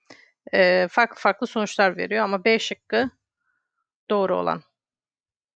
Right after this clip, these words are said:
Gerçel sayılar kümesi üzerinde tanımlı bir, e, f ve g fonksiyonları için fog x eşittir x kare artı üç x artı bir, gof x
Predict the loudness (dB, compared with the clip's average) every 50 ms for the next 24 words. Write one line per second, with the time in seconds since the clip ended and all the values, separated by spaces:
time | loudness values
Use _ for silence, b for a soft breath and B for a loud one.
0 | _ _ _ _ _ _ _ _ _ _ _ _ _ _ _ _ _ _ _ _
1 | _ _ _ _ _ _ _ _ _ _ _ _ _ _ _ -20 B B B B
2 | B B B B B B B 2 2 2 2 4 4 4 2 2 2 2 2 4
3 | 4 4 2 2 0 -4 -6 -6 -6 -6 -6 -8 -8 -8 -6 -4 -4 -4 -4 -4
4 | -6 -8 -8 -4 -2 -2 -2 -2 -4 -6 -6 -6 -6 -6 -4 -4 -4 -2 -2 -4
5 | -6 -10 -16 _ _ _ -10 -6 -6 -4 -4 -2 -4 -4 -6 -8 -12 _ _ _
6 | _ _ _ _ _ 0 2 2 2 0 -2 -8 -2 2 2 2 2 4 4 4
7 | 4 4 2 0 -2 -2 -2 -4 -8 -8 -8 -6 -4 -4 -4 -4 -4 -4 -4 -2
8 | -2 -2 -4 -6 _ _ _ _ _ _ B B B B B B B B B B
9 | _ -20 -20 -20 _ 0 4 4 4 4 4 2 2 2 2 0 -2 -2 -2 -2
10 | 0 -2 -2 -2 0 -2 -2 -2 -4 -10 -6 -2 0 2 4 4 4 2 -2 -6
11 | -12 -10 -8 -8 -10 -6 -2 -2 -2 -2 -2 -6 -4 0 2 2 2 0 -2 _
12 | 2 2 2 2 0 -2 -2 -2 -2 -2 -4 -10